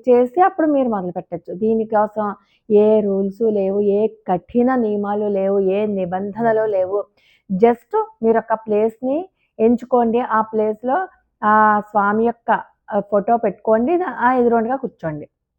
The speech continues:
మీ అందరికీ తెలిసే ఉంటుంది హయగ్రీవ స్వామి ఎలా ఉంటారు. మొహం ఏమో గుర్రము ఆ మొహంలాగా ఉంటుంది,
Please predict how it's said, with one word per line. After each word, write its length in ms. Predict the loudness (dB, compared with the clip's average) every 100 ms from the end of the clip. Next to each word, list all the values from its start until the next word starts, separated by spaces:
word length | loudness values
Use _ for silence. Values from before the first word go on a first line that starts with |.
| _ _ _ _ -6
మీ 100 | -2
అందరికీ 380 | 0 0 -2 -2
తెలిసే 380 | -2 -2 -2 -2
ఉంటుంది 500 | -2 -2 -4 -4 -6 _ _ _ 4
హయగ్రీవ 460 | 6 6 4 2
స్వామి 280 | 2 -2 0
ఎలా 180 | 0 0
ఉంటారు. 540 | 0 0 2 2 0 -4 _ -4
మొహం 420 | 2 2 4 2
ఏమో 600 | 2 2 2 2 0 -4 -8
గుర్రము 680 | 0 2 4 4 2 0 0 -2
ఆ 100 | -2
మొహంలాగా 600 | -2 -2 0 0 2 0
ఉంటుంది, 600 | -2 -6 -6 -4 -6